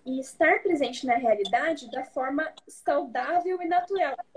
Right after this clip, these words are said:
Inclusive, experienciar emoções ruins, como a raiva e a tristeza. Por exemplo, quando você tá fazendo lá um, um projeto, é, e aí da coisa não dá certo, dá um erro,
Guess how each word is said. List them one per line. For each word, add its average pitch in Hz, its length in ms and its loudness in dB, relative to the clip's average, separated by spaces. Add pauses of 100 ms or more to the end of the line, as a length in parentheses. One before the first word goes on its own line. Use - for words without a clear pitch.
(180)
Inclusive, 277 640 -2
experienciar 349 680 -2
emoções 330 520 -2
ruins, 381 420 -4
como 247 160 -2
a 226 60 4
raiva 247 460 -2
e 285 80 2
a 294 40 0
tristeza. - 640 -4 (640)
Por 359 160 6
exemplo, 403 600 0 (600)
quando 330 240 4
você 370 220 -6
tá 285 160 0
fazendo 262 480 -2
lá 233 160 4
um, 233 260 -4 (100)
um 226 40 -10
projeto, 233 720 -2 (1000)
é, 240 840 6
e 247 180 2
aí 240 320 2
da 226 120 -2
coisa 247 240 2
não 240 140 -4
dá 214 100 2
certo, 294 320 0
dá - 140 4
um 214 100 -8
erro, 311 240 0